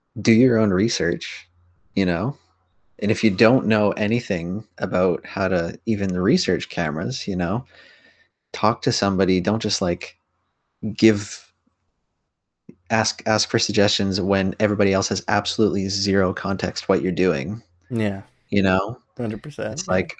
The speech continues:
Speaker 1: are you live streaming? Do you need it to r-, record longer than thirty minutes at a time?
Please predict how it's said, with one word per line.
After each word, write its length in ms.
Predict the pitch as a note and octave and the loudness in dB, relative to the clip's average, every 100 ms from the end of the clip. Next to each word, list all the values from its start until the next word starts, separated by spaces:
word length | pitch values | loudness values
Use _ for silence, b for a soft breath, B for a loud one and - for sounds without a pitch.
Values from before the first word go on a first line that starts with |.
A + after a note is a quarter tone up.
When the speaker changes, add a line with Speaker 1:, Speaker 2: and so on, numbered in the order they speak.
| G#2+ | -2
Speaker 1:
are 80 | |
you 160 | G2 G2+ | 0 2
live 380 | G2 G#2+ G#2+ G2 | 4 4 4 2
streaming? 420 | - F#2+ F#2 F#2 | -2 0 0 -2
Do 100 | G2 | 0
you 60 | G2+ | 2
need 160 | G#2 | 2
it 120 | G2+ | 0
to 120 | F#2 G2+ | -2 -4
r-, 180 | G#2 - | -4 -2
record 340 | G#2 - G#2 | -2 2 2
longer 280 | F#2+ F#2 G2+ | 4 0 0
than 160 | G#2 G#2 | -2 -2
thirty 320 | - A2 A2 | 4 6 6
minutes 340 | A2+ A#2 A2+ | 4 2 2
at 120 | G#2+ A2+ | 2 4
a 60 | |
time? 640 | G#2 A2+ A#2 F#2+ E2+ E2+ | 2 2 2 2 -2 -6